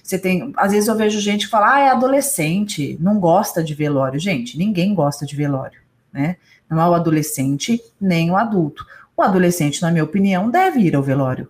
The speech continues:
do avô, da avó, na minha opinião. Já tem estrutura pra ir no velório, né? E vai no velório e vai, vai ver aquilo que tá acontecendo, vai, ah, vai ficar pouquinho? Pode ficar pouquinho, mas é importante,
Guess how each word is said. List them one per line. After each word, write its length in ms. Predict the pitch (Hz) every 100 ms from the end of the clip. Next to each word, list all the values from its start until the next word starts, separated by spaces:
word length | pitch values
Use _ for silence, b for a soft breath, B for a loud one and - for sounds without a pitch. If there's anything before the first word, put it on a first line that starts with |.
| -
do 160 | 147
avô, 340 | 139 139 147 139 _ _
da 140 | 147
avó, 340 | 143 143 131 135 _
na 100 | 131
minha 100 | 143
opinião. 420 | 139 196 262 175 - b b b _ _
Já 160 | -
tem 160 | 165 214
estrutura 540 | 311 - - 196 156 147
pra 180 | 143 135
ir 40 |
no 80 | 139
velório, 480 | 143 135 - - - _ _
né? 340 | 131 156 190
E 140 | 160 180
vai 480 | 277 233 190 240 208
no 100 | 139
velório 540 | 165 190 156 170 - B B B 381
e 80 |
vai, 420 | 277 214 190 220 226 B _
vai 240 | 196 240
ver 360 | 196 175 190 247
aquilo 300 | 208 160 156
que 80 | -
tá 100 | 143
acontecendo, 760 | 143 139 143 - 143 156 208
vai, 140 | 196 170
ah, 140 | 208
vai 120 | 175
ficar 180 | 165 151
pouquinho? 460 | - 147 - 220 175
Pode 260 | 220 220
ficar 180 | - 294
pouquinho, 400 | 349 349 269 262
mas 160 | 277 277
é 60 |
importante, 640 | 175 269 - 302 247 -